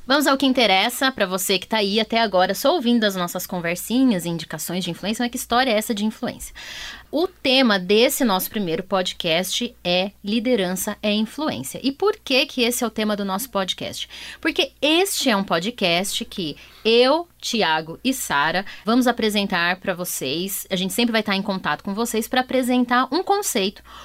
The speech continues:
ou uma ideia relacionada à influência.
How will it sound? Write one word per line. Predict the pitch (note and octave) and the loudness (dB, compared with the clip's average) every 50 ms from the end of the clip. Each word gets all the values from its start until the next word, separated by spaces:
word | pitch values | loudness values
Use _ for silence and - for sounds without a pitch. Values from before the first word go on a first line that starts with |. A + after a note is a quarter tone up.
| - - | -10 -2
ou | - C4+ D4+ D4+ | 0 2 2 2
uma | E4+ F#4 F#4+ G4+ | 2 0 0 0
ideia | G4 D#4 G3 G3+ F#3 E3+ F3+ F3+ G3 G3 _ | 0 0 0 0 0 0 0 -2 -4 -8 _
relacionada | - B3 B3 B3 A#3+ B3 - - C#4+ C4+ A3+ G3 F#3+ F#3+ F#3+ G#3+ - | -2 0 2 2 2 2 0 0 0 2 4 2 2 2 -2 -4 -2
à | B3 C4 | 0 0
influência. | C4+ C4 - - E4 E4 C4+ A#3+ A3+ - - E3+ D#3+ | 0 0 -2 -2 -2 0 2 0 0 0 -4 -8 -10